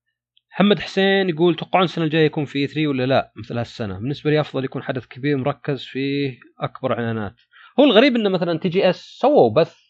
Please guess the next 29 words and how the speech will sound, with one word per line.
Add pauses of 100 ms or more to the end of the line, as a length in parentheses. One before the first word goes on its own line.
(240)
أمس،
آه،
نير
وغيره،
واليوم
بيصير
فيه
كابكوم
وبكرة
وبعده. (920)
إي
ثري
ما
سووا
شيء. (260)
جاك
جيف
كيلي (500)
Summer
جيمز
ومدري
وشو،
بس
نفس
إي
ثري
ما
سووا
حاجة